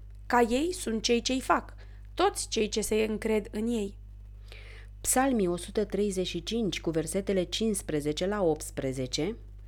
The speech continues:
Speaker 1: Idolii neamurilor sunt argint și aur, lucrare făcută de mâinile oamenilor. Au gură și nu vorbesc, au ochi și nu văd, au urechi și totuși n-aud.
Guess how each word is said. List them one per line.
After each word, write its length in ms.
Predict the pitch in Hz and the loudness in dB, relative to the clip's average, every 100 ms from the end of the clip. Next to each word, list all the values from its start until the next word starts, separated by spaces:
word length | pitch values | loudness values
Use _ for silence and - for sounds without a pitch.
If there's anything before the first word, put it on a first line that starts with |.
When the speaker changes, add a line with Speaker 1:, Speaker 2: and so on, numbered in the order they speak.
| - - - - | -16 -16 -16 -8
Speaker 1:
Idolii 440 | - 311 359 302 214 | 2 4 6 6 4
neamurilor 720 | 214 240 285 294 294 294 294 - - | 4 6 6 4 4 2 0 -6 -10
sunt 280 | - 262 254 | -4 0 4
argint 400 | 214 202 233 262 | 4 4 2 2
și 200 | - 254 | 2 4
aur, 380 | 240 196 196 - - | 6 4 2 -6 -8
lucrare 460 | 233 277 - 392 381 | -2 0 2 2 4
făcută 400 | 330 302 294 285 | 4 2 4 6
de 100 | 269 | 6
mâinile 440 | 254 247 247 254 | 4 2 2 2
oamenilor. 720 | 262 247 214 208 202 202 - - - - - | 4 2 2 0 0 -2 -4 -12 -16 -6 4
Au 180 | 220 | 6
gură 320 | 214 247 320 381 | 6 4 4 4
și 160 | - | 4
nu 140 | 226 202 | 2 2
vorbesc, 480 | 196 196 208 - - - - - | 2 2 0 0 -4 -14 -8 4
au 260 | 214 208 | 8 8
ochi 200 | 208 294 - - - | 8 4 -2 -14 -6
și 200 | - 247 | -2 2
nu 180 | 240 196 | 4 4
văd, 280 | 196 190 - - - - | 4 0 -4 -16 -6 6
au 200 | 233 226 | 8 10
urechi 340 | 214 302 - | 8 6 4
și 200 | - 311 | 0 2
totuși 360 | 359 349 339 359 | 2 2 2 6
n-aud. 440 | 370 381 196 | 6 6 2